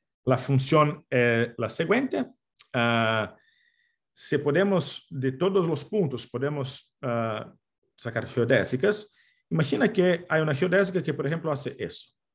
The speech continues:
Y llega, parte aquí de manera ortogonal y llega acá también en manera ortogonal. ¿Y qué es esa, esa parte azul, esa gama verde? ¿Qué es esa? Bueno,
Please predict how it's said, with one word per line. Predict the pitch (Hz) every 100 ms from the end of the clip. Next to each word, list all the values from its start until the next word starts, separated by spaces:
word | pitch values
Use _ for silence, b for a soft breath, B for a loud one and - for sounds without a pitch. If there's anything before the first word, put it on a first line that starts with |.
| _ _ _ b b b -
Y | 147
llega, | 131 156 139 127 -
parte | 147 135
aquí | 127 247
de | 240
manera | 185 151 143
ortogonal | 131 131 123 151 226 233 -
y | 143
llega | 127 147 143 139
acá | 135 131 - 185 180 -
también | 143 123 120 147 147 -
en | 131
manera | 120 120 113
ortogonal. | 107 - 104 87 65 _ _ _ _ B B B B
¿Y | 170 -
qué | 269 233
es | 208 - -
esa, | 160 - 151 143 139
esa | 135 135 135
parte | - 127
azul, | 117 - 208 233
esa | 135 135 135 131 127 123 120 117 117 117
gama | 127 135 110
verde? | 90 123 - - _ _
¿Qué | 123 117 123
es | 113
esa? | 185 - 139
Bueno, | 147 170